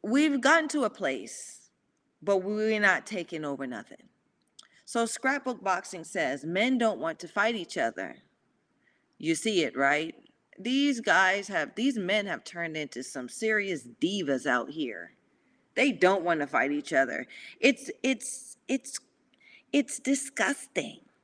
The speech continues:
Scrapbook Boxing says, "That's my point." That is, okay, so a point taken, but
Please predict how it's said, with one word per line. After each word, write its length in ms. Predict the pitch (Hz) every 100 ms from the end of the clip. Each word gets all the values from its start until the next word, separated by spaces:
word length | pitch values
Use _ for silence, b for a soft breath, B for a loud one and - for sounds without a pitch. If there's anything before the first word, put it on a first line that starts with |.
| _ _ _ _ _ _ B B B
Scrapbook 560 | - - 196 180 190 -
Boxing 400 | 170 170 - 165
says, 340 | - 156 135 -
"That's 280 | 127 -
my 200 | 156 127
point." 480 | 123 - 151 117 - _ b b b -
That 320 | 170 214 233
is, 260 | 247 302 254 -
okay, 320 | 349 269 208
so 180 | 254 269
a 100 | 240
point 440 | - 311 330 320 -
taken, 560 | 233 202 233 262 320 - _ _ _ _ _ B B
but 340 | 170 208 202